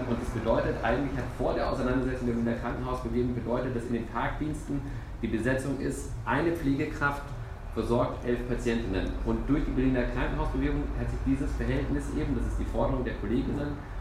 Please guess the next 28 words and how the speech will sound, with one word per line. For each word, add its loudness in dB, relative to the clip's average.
oder 0
meiner 2
Kolleginnen, 2
äh, 2
mit 0
gewesen, 2
eben 2
zu -4
sagen, 2
wir 0
brauchen 0
eine -2
Besetzung 0
von 0
eben 0
eins -2
zu 0
sieben, 0
ja? 0
Und 2
das 4
ist 2
etwas, 0
was -2
eben 2
ganz 0
konkret 0
real 0